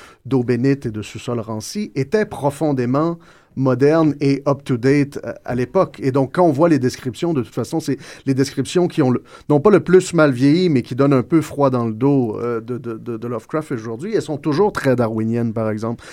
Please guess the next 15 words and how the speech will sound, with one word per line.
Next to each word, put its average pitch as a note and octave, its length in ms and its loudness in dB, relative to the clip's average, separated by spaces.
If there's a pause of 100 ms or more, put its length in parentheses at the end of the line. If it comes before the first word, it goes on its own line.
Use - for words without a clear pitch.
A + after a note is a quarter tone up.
(200)
Il B2 60 -2
y - 20 2
a, B2 80 0 (140)
j-, A#2 180 -10
j'oublie A2+ 380 -6
le A2 80 -6
titre C#3 320 -8
où A#2+ 80 -2
à A#2 60 -4
un A2+ 40 -4
moment A#2 280 -2
il B2 60 -2
décrit... C3+ 520 -6 (640)
Euh, G#2+ 360 -4 (840)
The, B2+ 140 -4